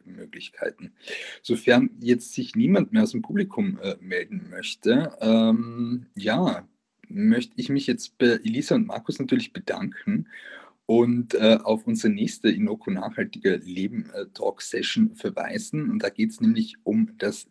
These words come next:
Thema Wein. Nachhaltiger Wein, kann Wein genussvoll und nachhaltig sein? Darüber wollen wir diskutieren. Ich hab heute einen Tee getrunken. Ich glaub, nächste Woche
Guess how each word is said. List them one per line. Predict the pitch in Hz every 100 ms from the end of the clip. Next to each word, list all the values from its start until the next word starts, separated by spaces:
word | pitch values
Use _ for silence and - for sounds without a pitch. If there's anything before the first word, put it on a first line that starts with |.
| -
Thema | - 95 98 95 92 -
Wein. | 90 101 104 87 - -
Nachhaltiger | - 101 127 123 113 110 98
Wein, | 98 120 143
kann | - 113 110
Wein | 101 107 110 -
genussvoll | 98 113 120 - 107 107
und | - 95 -
nachhaltig | 80 90 - 107 - -
sein? | - - 101 156 - - - - - _
Darüber | - 107 117 110
wollen | 104
wir | 107
diskutieren. | - - 120 - 127 135
Ich | 110
hab | 120 -
heute | 113 -
einen | 107
Tee | 110 123
getrunken. | 151 - 131 139 139
Ich | 113
glaub, | 113 110 110
nächste | 107 110 - 113
Woche | 98 - 104